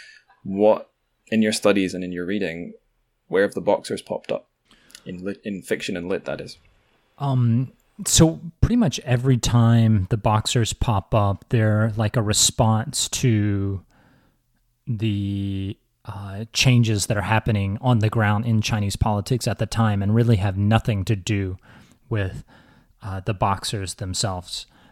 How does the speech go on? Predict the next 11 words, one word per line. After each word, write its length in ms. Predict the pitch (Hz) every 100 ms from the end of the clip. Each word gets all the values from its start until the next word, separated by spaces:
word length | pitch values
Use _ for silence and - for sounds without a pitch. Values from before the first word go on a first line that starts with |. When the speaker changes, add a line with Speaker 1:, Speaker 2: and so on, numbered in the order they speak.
| _ -
Speaker 2:
Um, 320 | 104 104 135
so 160 | -
the, 160 | 117 113 - _
you 80 | 131
know, 180 | 104 104
uh, 280 | 98 98 107
uh, 300 | 104 95 98 - - -
Chen 200 | 143 123
Duxiu 680 | 117 - 151 117 107 101 110
actually 500 | 107 - 123 104 101
is, 420 | 101 98 98